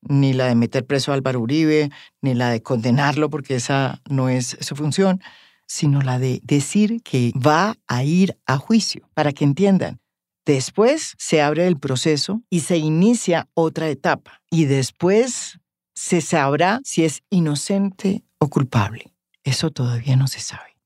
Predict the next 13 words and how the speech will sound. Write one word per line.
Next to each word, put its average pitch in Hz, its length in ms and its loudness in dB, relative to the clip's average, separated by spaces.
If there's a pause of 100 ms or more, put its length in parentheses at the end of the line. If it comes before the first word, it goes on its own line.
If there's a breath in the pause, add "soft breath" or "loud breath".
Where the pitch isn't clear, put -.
Simplemente 190 880 0
va 170 60 2
a - 20 2
ir 202 120 2
a 196 40 -4
juicio. - 380 -4 (180)
José 180 360 2
Freddy, 185 460 2
¿usted 175 440 0
qué 185 140 2
piensa 139 600 0
sobre 135 640 0
esta 156 580 -2